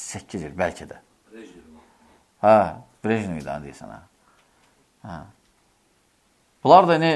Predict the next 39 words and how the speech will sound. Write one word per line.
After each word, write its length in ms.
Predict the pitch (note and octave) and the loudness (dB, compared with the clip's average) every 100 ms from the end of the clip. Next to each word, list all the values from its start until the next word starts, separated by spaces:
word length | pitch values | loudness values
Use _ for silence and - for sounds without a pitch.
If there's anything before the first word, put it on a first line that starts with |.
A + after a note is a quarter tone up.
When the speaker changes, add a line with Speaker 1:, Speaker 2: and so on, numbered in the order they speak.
| B2 B2 | 0 4
Speaker 1:
bunlar 220 | D3+ D#3+ | 4 4
da, 120 | C#3 - - | 2 -4 0
Kəbə 300 | C3+ C3+ E3+ | 6 6 4
də 20 | C#3 | 0
bilirsiniz 320 | D#3 - E3 | 0 -2 -4
ki, 40 | C#3+ | 0
qapıları 320 | A#2+ C#3+ D3+ | 2 6 6
açıq 240 | G#2+ C#3+ A#2 | 6 0 -4
idi, 100 | A2+ | 0
yoxlamaq 400 | C#3 B2+ B2 C3+ | -2 -2 -2 0
zadı. 220 | C3+ B2 | -2 -4
İndi 100 | A#2 A#2+ | -6 -4
kim 100 | C3+ | 0
həcdə 220 | B2+ A#2 C3 | 2 4 2
olub, 180 | C3 C#3 | 2 2
indi 140 | C3+ | 2
yoxlayırlar. 500 | A#2+ - B2+ A2 F2+ C3 | 2 2 2 2 2 2
Ondan 240 | D3 F3+ | 6 6
sonra, 240 | F3 D3+ D3+ | 8 8 10
o 60 | |
hadisədən 340 | C#3+ C#3 D3 D#3 | 8 6 -2 0
sonra 160 | A2 F#2+ | 0 0
başladılar 340 | - G2 F#2 | -2 -2 -4
yoxlamağa. 400 | F2 E2+ D#2 C#2+ - _ _ _ _ _ _ _ _ - A#2 | -4 -8 -8 -12 -16 _ _ _ _ _ _ _ _ -4 0
İndi 120 | C#3+ | 6
balaca, 320 | C#3 B2+ D3 C#3+ - - - C3 | 8 8 8 6 2 -18 0 0
hətta 320 | C3+ - G#2 G2 - _ - | 2 4 4 2 -8 _ 0
nənəsə, 400 | C3 B2 A#2 G#2 | 2 2 0 -4
e, 560 | - - - C4 - - - - G#2 | -8 -20 -20 -20 -18 -18 -16 -4 0
əlində 240 | A#2 C3+ | 0 0
bir 80 | B2 | -2
şeylə 240 | B2 A2 A2 | -4 -4 -4
girirsənsə, 480 | C3+ C3 A#2 D3+ D3+ C#3 | -4 -2 -2 0 0 4
deyirlər, 240 | C3 A#2+ - - - | 2 2 -2 -6 -8
<coughs> 340 | - - - A2+ | -10 -20 -2 0
baxaq, 380 | - A2+ - | 4 4 2
içində 320 | - A#2 A2+ A2 | -10 -4 0 2
nə 80 | |
var. 160 | F#2 | 2